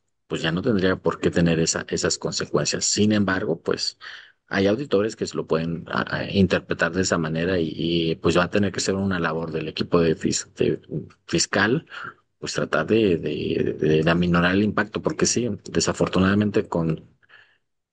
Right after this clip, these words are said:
pues con la necesidad de, de también ellos alcanzar sus metas, de alcanzar sus, sus, sus presupuestos, pues también presionan al contribuyente,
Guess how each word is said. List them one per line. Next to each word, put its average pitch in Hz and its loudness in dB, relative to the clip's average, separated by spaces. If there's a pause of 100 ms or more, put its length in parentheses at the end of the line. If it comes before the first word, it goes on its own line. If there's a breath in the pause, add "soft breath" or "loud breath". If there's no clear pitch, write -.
pues - -6
con 151 -2
la 139 2
necesidad 123 0
de, 127 -2
de 90 -6
también 95 0
ellos 104 0
alcanzar - -2
sus 92 -2
metas, 87 -2 (160)
de 85 -4
alcanzar 82 -2
sus, - -8
sus, 78 -8
sus - -4
presupuestos, 82 0
pues - -4
también 82 0
presionan 85 0
al 80 -6
contribuyente, 76 0